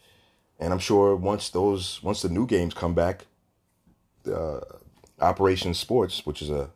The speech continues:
a forum, uh, that I've visited in the past for game save files for the College Hoops series,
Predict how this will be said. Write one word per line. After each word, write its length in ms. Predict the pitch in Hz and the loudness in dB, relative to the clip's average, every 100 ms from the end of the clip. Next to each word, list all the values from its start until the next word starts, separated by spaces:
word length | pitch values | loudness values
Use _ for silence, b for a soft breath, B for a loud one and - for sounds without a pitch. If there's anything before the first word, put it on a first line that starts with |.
| - | -12
a 80 | 71 | -10
forum, 640 | - 90 87 82 78 76 _ _ | 0 2 4 2 -4 -10 _ _
uh, 180 | 69 69 | -12 -12
that 180 | 71 76 | -8 0
I've 300 | 85 95 80 | 4 4 0
visited 420 | 76 78 73 78 | -6 -6 -6 -6
in 100 | 76 | -6
the 80 | 73 | -8
past 420 | - 80 78 76 | -4 -2 -2 -4
for 300 | - 71 71 | -6 -4 -4
game 360 | 73 78 80 80 | -4 -6 -4 -4
save 340 | - 82 82 | -2 0 -2
files 420 | - 76 76 73 | -2 0 0 -2
for 120 | - 71 | -6 -6
the 100 | 71 | -4
College 380 | - 78 73 | 0 0 0
Hoops 420 | - 113 - - - | -4 -4 -4 -10 -10
series, 560 | - 78 73 73 76 | -8 -4 -4 -4 -6